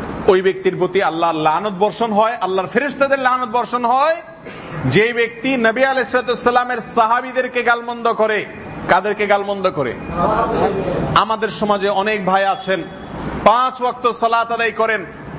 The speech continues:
নামাজ রোজা করেন, নাস্তিক না, আস্তিক, আস্তিক না শুধু, প্র্যাকটিসিং মুসলিম, অথচ নবী আলাইহিস সালামের বিভিন্ন সাহাবা একরামের সমালোচনা করেন, তাদের বিভিন্ন মন্দ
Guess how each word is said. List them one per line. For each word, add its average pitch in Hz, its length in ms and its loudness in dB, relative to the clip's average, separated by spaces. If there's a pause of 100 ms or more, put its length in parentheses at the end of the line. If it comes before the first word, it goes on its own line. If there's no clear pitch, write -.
(360)
নামাজ 202 340 4
রোজা 202 260 2
করেন, 185 300 -2 (400)
নাস্তিক 208 580 0
না, 202 180 2 (800)
আস্তিক, 208 480 0 (1120)
আস্তিক 254 460 -2
না 254 200 2
শুধু, 214 220 -2 (340)
প্র্যাকটিসিং 247 680 2
মুসলিম, 196 400 0 (840)
অথচ 226 360 2 (800)
নবী 202 300 4
আলাইহিস 226 360 -2 (380)
সালামের 220 420 2
বিভিন্ন 247 440 2 (100)
সাহাবা 214 360 2
একরামের 202 460 -2
সমালোচনা 180 600 0
করেন, 110 240 -4 (1000)
তাদের 226 300 4
বিভিন্ন 254 380 0
মন্দ 226 300 2